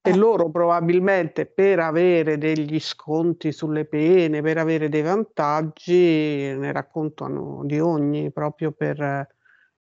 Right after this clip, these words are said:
Speaker 1: per avere de-, dei benefici sulle condanne, secondo me.
Speaker 2: Ass-, assolutamente sì, son totalmente d'accordo.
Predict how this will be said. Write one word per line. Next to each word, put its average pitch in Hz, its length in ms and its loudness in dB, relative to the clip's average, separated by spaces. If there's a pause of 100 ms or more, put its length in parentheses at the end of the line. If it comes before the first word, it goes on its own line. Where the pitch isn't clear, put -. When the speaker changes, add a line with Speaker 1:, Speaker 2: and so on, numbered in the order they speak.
(140)
Speaker 1:
per 156 120 0
avere 156 300 4
de-, 147 760 -4
dei 156 140 2
benefici 151 1300 0
sulle 147 300 -4
condanne, 143 720 -6
secondo 151 420 -10
me. 151 220 -14 (960)
Speaker 2:
Ass-, 170 300 -14
assolutamente 175 840 -4
sì, 160 160 -6
son 160 240 -6 (160)
totalmente 185 540 0
d'accordo. 175 720 -2